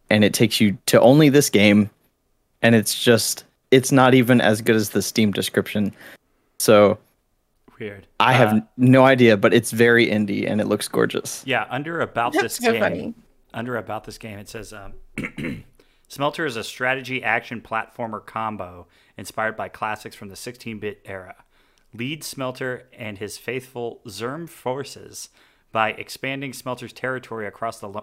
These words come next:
Speaker 2: Rumbly lands in top-down strategy levels, then dive into thrilling side-scrolling action stages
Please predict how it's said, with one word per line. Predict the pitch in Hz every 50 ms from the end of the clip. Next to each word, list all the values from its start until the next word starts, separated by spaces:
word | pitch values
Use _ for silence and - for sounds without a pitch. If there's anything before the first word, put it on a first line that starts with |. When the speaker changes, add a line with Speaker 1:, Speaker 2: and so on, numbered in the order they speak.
| - _
Speaker 2:
Rumbly | 104 110 113 113 104 110 113
lands | 104 104 104 104 104 101 - - -
in | 101 95 - -
top-down | - - 131 147 - - _ _ _ 117 110 113 113 110
strategy | 107 - - 120 113 120 117 104 95 98 98
levels, | 95 92 92 92 92 92 - _ _ _ _ _ _ _ _ _ _
then | 101 120 135 147 143 127
dive | 127 120 120 117 117 117
into | 110 110 101 107 98
thrilling | 95 - - 120 120 120 127 123
side-scrolling | 107 - - - 107 107 110 107 - - 113 107 104 104 107 -
action | 107 107 107 - - 110
stages | 101 - - 98 92 85 98 95 - -